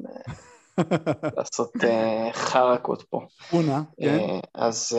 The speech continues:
Speaker 1: אני אביא את, אה, השם הכי משעמם שיש על
Speaker 2: נו.
Speaker 1: הלוח, טובייס האריס.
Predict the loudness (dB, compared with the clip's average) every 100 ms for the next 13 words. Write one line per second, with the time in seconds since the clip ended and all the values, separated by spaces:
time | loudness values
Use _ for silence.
0 | 2 4 6 6 4 0 0 0 2 2
1 | 0 0 -2 -2 0 -4 2 2 2 0
2 | -4 -10 _ _ _ _ -6 -4 2 4
3 | 4 2 2 -2 -20 _ _ -12 -4 0
4 | 0 -2 -4 0 2 0 -4 -10 -10